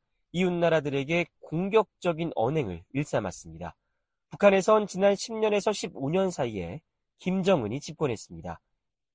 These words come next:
이십칠 년 동안 그의 할아버지와 아버지는 서른한 발의 미사일을 발사했습니다. 제가 지휘관으로 있을 때 김정은은 이미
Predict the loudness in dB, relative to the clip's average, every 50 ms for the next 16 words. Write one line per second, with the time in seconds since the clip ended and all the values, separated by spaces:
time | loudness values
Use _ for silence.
0 | _ _ -4 -2 -2 -4 -6 -6 0 2 2 2 2 0 -2 4 6 6 6 6
1 | 4 0 -2 -2 -2 2 6 8 8 8 6 2 -2 -2 2 6 10 10 10 10
2 | 10 8 4 2 0 -2 -2 -2 -2 -4 -2 -4 -4 -8 _ _ _ _ _ _
3 | 2 2 4 4 4 4 2 4 4 6 6 6 4 2 0 2 2 2 2 0
4 | -2 -2 -4 -2 0 -2 -2 -2 -4 -10 -16 -16 -14 -14 -14 -14 _ _ _ _
5 | _ _ _ _ _ _ _ _ _ _ 2 4 6 8 8 8 8 6 0 -2
6 | -2 0 4 6 6 6 6 4 0 -2 -2 -4 -8 -10 -4 -2 0 0 0 -2
7 | -6 -14 _ -10 -4 0 2 2 2 2 2 0 0 0 0 2 2 2 0